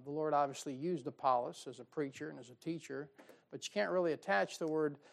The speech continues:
apostle on that thing unless you're doing a little bit of surmising. But as a matter of fact, you've got, uh,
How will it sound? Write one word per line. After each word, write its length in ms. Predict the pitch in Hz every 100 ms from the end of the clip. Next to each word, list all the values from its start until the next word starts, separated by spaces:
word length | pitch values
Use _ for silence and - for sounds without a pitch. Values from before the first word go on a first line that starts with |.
| - - -
apostle 480 | - 190 185 - 160
on 140 | 143
that 220 | 143 -
thing 260 | 151 156 151
unless 300 | 147 147 -
you're 100 | 143
doing 220 | 151 143
a 120 | -
little 40 | 139
bit 80 |
of 80 | 135
surmising. 580 | - 151 151 165 131 123 135
But 220 | 156 - - - -
as 180 | 151 143
a 40 |
matter 300 | 143 175 170
of 80 | 160
fact, 380 | 180 185 185 175
you've 160 | 160
got, 360 | 165 165 165 -
uh, 380 | 165 156 151